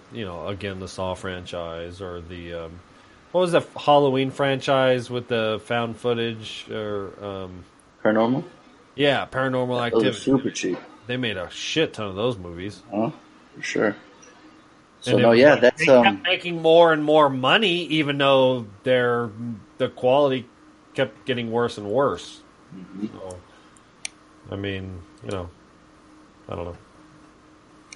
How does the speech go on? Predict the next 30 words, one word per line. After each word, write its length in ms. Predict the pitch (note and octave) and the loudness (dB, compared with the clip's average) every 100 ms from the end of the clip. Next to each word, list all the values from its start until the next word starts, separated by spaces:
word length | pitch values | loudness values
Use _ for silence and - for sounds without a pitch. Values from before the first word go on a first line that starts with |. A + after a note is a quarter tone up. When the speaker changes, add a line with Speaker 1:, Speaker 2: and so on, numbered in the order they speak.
| - - | -20 -8
Speaker 2:
Yeah. 220 | A#2 G#2 - - - | -4 -4 -6 -20 -4
Speaker 1:
Sorry. 240 | C3 G#2 F2 | 0 0 0
Speaker 2:
Well, 100 | A#2 | 2
there 140 | A#2+ B2 | 4 4
you 80 | |
go. 220 | B2 D#3+ B2 | 4 4 4
Speaker 1:
I 60 | |
didn't 120 | G#2+ | 4
Speaker 2:
No, 60 | A#2+ | 6
Speaker 1:
mean 100 | D#3+ | 8
to, 60 | D#3 | 8
Speaker 2:
that's 180 | - | 6
it. 40 | D3+ | 4
Speaker 1:
I 120 | E3+ | 4
didn't 160 | G#2 - | 0 -6
mean 120 | F#3 | -8
to 60 | E3 | -2
be 140 | F3 | -2
a 60 | C#3+ | 0
bummer. 400 | D3 D3 A2+ G2+ _ _ _ _ _ _ - | 0 -2 -4 -10 _ _ _ _ _ _ -10
Speaker 2:
No, 140 | A2+ | -4
no, 140 | C3+ D3 | 0 0
no. 260 | D3+ D#3+ C3 - - _ _ - - - - - A2 | 0 -4 -8 -16 -20 _ _ -20 -20 -20 -20 -6 0
I'll 80 | |
just 120 | A#2+ - | 0 4
see 80 | |
you 80 | B2+ | 4
on 100 | A2+ | 4
Purge 260 | A#2 C3 G#2+ | 4 2 2
night. 180 | G2+ | -2